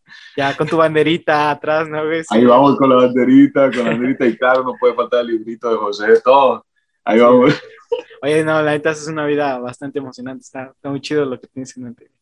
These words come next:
Speaker 2: Sí, bro, y, y se puede hacer mucho contenido de eso también, aunque,
Speaker 1: Sí.
Speaker 2: aunque, pues, sí, aunque ya sabes, me da hueva editar, pero ahí está, digo. <laughs>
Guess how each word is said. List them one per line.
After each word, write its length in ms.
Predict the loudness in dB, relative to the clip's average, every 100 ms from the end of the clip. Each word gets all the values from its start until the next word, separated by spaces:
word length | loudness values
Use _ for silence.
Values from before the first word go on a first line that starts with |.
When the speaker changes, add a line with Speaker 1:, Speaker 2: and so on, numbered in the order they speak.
| _
Speaker 2:
Sí, 280 | -2 4 6
bro, 200 | 6 6
y, 120 | 4
y 60 | 2
se 100 | -2
puede 160 | 0
hacer 140 | 0 0
mucho 320 | -2 -2 -2
contenido 480 | -4 -4 0 0 0
de 60 |
eso 180 | 0 -2 -4
también, 360 | -10 -10 -12 _
aunque, 340 | -18 -16 -18 -20 _ _ _ _ _ _ _
Speaker 1:
Sí. 280 | -18 -14 -6
Speaker 2:
aunque, 240 | -2 2
pues, 300 | 2 2 0 -6 -10 -2
sí, 60 | 0 0 0 0
aunque 240 | 0 2 2 0 0 2 4
ya 100 | 4
sabes, 300 | 4 4 4
me 100 | 4
da 140 | 4
hueva 180 | 2 2 0 -4
editar, 460 | -6 _ -2 -2
pero 200 | 0 0
ahí 120 | 2 0
está, 200 | 0 2
digo. 360 | 4 2 0
<laughs> 1000 | -6 -2 -2 -2 -8 -20 -20 -18 -12 -14